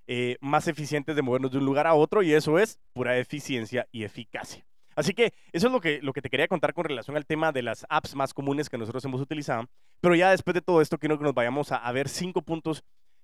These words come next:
importantes que nos han generado muchísimo valor y que nos permiten a nosotros poder desarrollar, eh, ma-, más eficiencia y más eficacia en el mundo de las ventas.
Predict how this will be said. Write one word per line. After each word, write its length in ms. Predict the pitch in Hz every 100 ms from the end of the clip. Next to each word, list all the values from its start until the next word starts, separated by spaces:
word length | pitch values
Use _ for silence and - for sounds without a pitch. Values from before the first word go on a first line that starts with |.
| -
importantes 680 | 170 190 190 214 165 160 -
que 240 | - 123
nos 200 | 120 113
han 80 | 131
generado 320 | 160 139 143
muchísimo 480 | 131 123 151 160 147
valor 280 | 147 127 147
y 100 | 147
que 120 | -
nos 180 | 135 123
permiten 360 | 139 131 139 156
a 60 |
nosotros 460 | 143 123 131 131 131
poder 300 | 120 120 123
desarrollar, 720 | 135 139 127 139 135 127 139 - - - -
eh, 420 | 123 123 120 127
ma-, 400 | 151 139 143 156 -
más 380 | 160 160 156
eficiencia 680 | 175 - 151 - 175 156 139
y 40 | 139
más 200 | 139 -
eficacia 560 | 139 - 143 - 135 -
en 200 | 151 139
el 100 | 143
mundo 320 | 120 110 110
de 80 | 110
las 140 | 117
ventas. 340 | 120 170 117